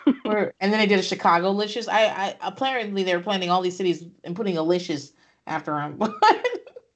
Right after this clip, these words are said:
Speaker 1: Right,
Speaker 2: Yeah, that's
Speaker 1: right.
Speaker 2: what it reminded me of.
Speaker 1: <laughs> Exactly.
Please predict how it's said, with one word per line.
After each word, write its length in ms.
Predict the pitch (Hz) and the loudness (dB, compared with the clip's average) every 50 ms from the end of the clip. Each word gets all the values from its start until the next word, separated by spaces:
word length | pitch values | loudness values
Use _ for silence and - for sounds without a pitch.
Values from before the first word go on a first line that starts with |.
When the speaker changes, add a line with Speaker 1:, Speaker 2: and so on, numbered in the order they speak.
| _ _ _ _ _ _ _ _ _ _ _ _ _ _ _ _ _ - - - 180 175 - | _ _ _ _ _ _ _ _ _ _ _ _ _ _ _ _ _ -20 -16 -14 -14 -6 0
Speaker 1:
Right, 140 | - - - | 0 4 6
Speaker 2:
Yeah, 100 | - 240 | 6 6
that's 160 | 202 165 147 | 6 6 4
Speaker 1:
right. 60 | 196 226 | 4 2
Speaker 2:
what 80 | 208 196 | 0 -2
it 60 | 190 | -4
reminded 340 | 208 226 185 185 - 156 147 | -6 -10 -10 -10 -12 -14 -16
me 140 | 151 175 - | -16 -16 -18
of. 100 | - - _ _ 180 _ _ _ _ - - _ _ - | -20 -20 _ _ -20 _ _ _ _ -20 -20 _ _ -14
Speaker 1:
<laughs> 100 | - 185 - _ _ _ - | -14 -14 -14 _ _ _ -14
Exactly. 460 | - - - - - 104 107 - - | -12 -10 -10 -10 -10 -12 -12 -12 -12